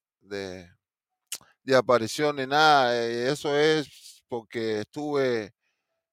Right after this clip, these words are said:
eh, en un proceso delicado de salud. Esto fue que tuve una cirugía grave y gracias a Dios todo salió bien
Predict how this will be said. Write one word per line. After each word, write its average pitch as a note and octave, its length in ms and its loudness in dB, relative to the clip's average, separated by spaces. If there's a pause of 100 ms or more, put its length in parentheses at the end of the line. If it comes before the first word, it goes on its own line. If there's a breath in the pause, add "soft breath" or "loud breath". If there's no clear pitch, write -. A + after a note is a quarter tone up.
(120)
eh, A2 800 -8 (120)
en A#2 160 -8
un C#3+ 160 -16
proceso C#3+ 540 -4
delicado C3+ 560 4
de C3 60 -2
salud. C#3+ 380 -4 (1400)
Esto B2+ 360 -6
fue C#3 720 -2
que A#2 280 -6
tuve C3+ 340 -8
una C#3 240 -8
cirugía C3+ 640 -6 (680)
grave C#3+ 560 4 (440)
y A#2 280 -12
gracias C3 380 -4
a C#3 120 0
Dios D3 260 -4
todo C3+ 220 -8
salió C3+ 320 -6
bien D3 300 -8